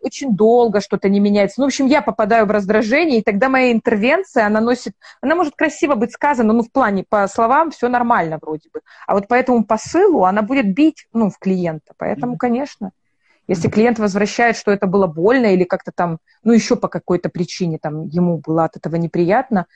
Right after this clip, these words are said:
Speaker 1: ну, правда, это очень, мне кажется, терапевтично извиниться. Сколько, э, наших клиентов, перед которыми никогда не извинялись их родители, да, никогда не признавали, что они могли быть неправы,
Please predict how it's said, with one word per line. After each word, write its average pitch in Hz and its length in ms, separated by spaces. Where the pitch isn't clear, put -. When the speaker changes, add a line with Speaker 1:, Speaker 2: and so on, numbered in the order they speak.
Speaker 1:
ну, 202 120
правда, 247 360
это 196 220
очень, 214 320
мне 208 140
кажется, 208 360
терапевтично 220 760
извиниться. 202 560
Сколько, 285 600
э, 208 200
наших 233 340
клиентов, 233 520
перед 202 240
которыми 226 400
никогда 220 480
не 175 160
извинялись 185 580
их - 100
родители, 170 580
да, 170 200
никогда 175 420
не 220 100
признавали, 196 600
что 196 180
они 185 160
могли 180 240
быть 165 180
неправы, 180 520